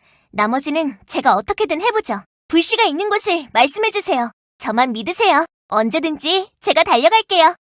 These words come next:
어지럽지만 이 정도는 아무것도 아니에요. 이런 게 있었다면 더 많은 사람을 구할 수 있었겠죠? 소방관도 카메라 다룰 일이 많답니다.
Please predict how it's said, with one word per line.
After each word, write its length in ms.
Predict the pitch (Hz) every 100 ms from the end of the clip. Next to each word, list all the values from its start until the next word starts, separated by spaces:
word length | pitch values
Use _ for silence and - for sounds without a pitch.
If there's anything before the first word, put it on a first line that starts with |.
| -
어지럽지만 1000 | 202 240 415 440 - 403 381 359 339 285 - - -
이 180 | 247 269
정도는 500 | 440 415 403 302 233
아무것도 500 | 208 254 339 403 269
아니에요. 560 | 202 254 294 247 214 - _ -
이런 280 | 226 269 330
게 100 | 320
있었다면 680 | 208 330 - 339 302 277 214 - - _ _ -
더 140 | 294
많은 320 | 214 214 359
사람을 420 | 440 480 415 330 277
구할 260 | - 277 302
수 140 | -
있었겠죠? 680 | 214 190 302 277 - - 330 - _ -
소방관도 580 | - 453 453 427 392 339 285 -
카메라 340 | - 494 494 466
다룰 260 | 349 254 339
일이 160 | 339
많답니다. 600 | 294 175 196 381 339 240